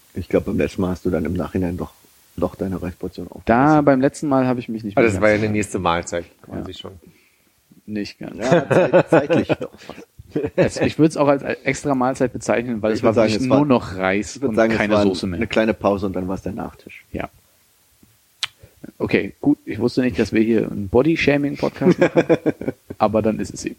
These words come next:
Speaker 3: Herzlich willkommen.
Speaker 2: Ja.
Speaker 1: Solange du noch auf dem Bollerwagen mitfahren kannst.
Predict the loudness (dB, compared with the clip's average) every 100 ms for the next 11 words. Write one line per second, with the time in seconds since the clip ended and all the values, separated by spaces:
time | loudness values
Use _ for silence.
0 | -4 -2 -2 -2 2 2 2 -2 -10 -14
1 | -18 -20 -14 -14 -14 -18 -20 -20 -20 -20
2 | _ _ _ -20 _ _ _ _ _ -2
3 | 2 4 2 2 0 -2 -2 -2 0 2
4 | 2 0 -2 -2 -4 -6 -8 -8 -10